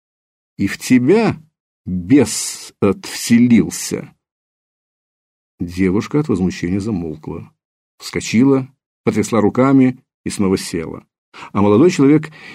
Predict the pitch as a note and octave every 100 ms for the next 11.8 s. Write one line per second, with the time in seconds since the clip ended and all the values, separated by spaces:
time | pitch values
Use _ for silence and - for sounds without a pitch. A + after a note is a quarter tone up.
0 | - F#2+ B2 - A#2+ A#2 A#2 C3+ D3+ B2
1 | - _ _ _ - F2+ B2 C3 G#2 F#2
2 | F#2 - G2 F#2 G2+ F#2 F#2+ G2 A2 -
3 | - G#2 A2 B2 B2 C#3 B2+ G2+ F#2+ G#2+
4 | - - F#2+ F#2+ - - - - - G#2+
5 | G#2 G#2 F#2 - - - _ _ _ -
6 | C#3 B2 G2+ G2 - - - - - G#2
7 | D3 - B2 A2 A2 A2 A#2 G#2+ A2 G#2
8 | G#2+ F#2+ - _ B2+ - C3+ C3 G#2 A2
9 | A#2+ G#2 G2+ - A#2 G#2 - G#2 G#2 G#2
10 | C#3 C3 - - - A#2+ - - - D3+
11 | C3+ A2 F#2+ F#2 F2+ F2 F2 F2+